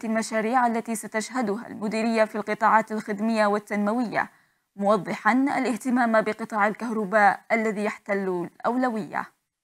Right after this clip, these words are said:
تفقد محافظ حضرموت مبخوت بن ماضي التجهيزات الأخيرة في فرش وتجهيز منشأة نادي التضامن الرياضي،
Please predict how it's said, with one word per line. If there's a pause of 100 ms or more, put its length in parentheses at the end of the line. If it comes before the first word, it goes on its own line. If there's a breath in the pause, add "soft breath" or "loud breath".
(1600)
تفقد
محافظ
حضرموت
مبخوت
بن
ماضي
التجهيزات
الأخيرة
في
فرش
وتجهيز
منشأة
نادي
التضامن
الرياضي،